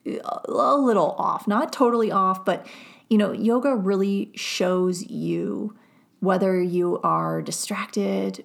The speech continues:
or focused, whether you are in a judgmental soup or you're in allowance, whether you're in fear or you're feeling courageous, because it's really about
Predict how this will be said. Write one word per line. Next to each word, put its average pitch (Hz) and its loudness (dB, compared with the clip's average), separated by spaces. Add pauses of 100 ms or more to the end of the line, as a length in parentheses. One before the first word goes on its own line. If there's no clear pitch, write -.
or 170 -14
focused, 165 -6
whether 170 -2
you 165 -4
are 165 -2
in 160 -6
a 185 -2
judgmental 185 -2
soup 202 -2 (140)
or 190 0
you're 180 0
in 175 -4
allowance, 175 -2 (420)
whether 190 2
you're 190 0
in 185 -4
fear 208 -2
or 185 -6
you're 185 -8
feeling 185 -10
courageous, 165 -6 (520)
because 220 0
it's 214 -2
really 247 -2
about 190 -2